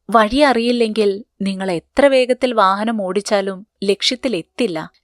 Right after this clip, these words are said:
ലക്ഷ്യങ്ങളും മുൻഗണനകളും അതുപോലെയാണ്. നിങ്ങൾ എവിടേക്കാണ് പോകാൻ ആഗ്രഹിക്കുന്നതെന്ന് വ്യക്തമായി അറിയുന്നതുവരെ നിങ്ങൾ എത്ര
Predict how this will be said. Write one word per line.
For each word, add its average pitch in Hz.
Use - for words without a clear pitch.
ലക്ഷ്യങ്ങളും 185
മുൻഗണനകളും 180
അതുപോലെയാണ്. 202
നിങ്ങൾ 320
എവിടേക്കാണ് 285
പോകാൻ 220
ആഗ്രഹിക്കുന്നതെന്ന് 185
വ്യക്തമായി 202
അറിയുന്നതുവരെ 180
നിങ്ങൾ 175
എത്ര 208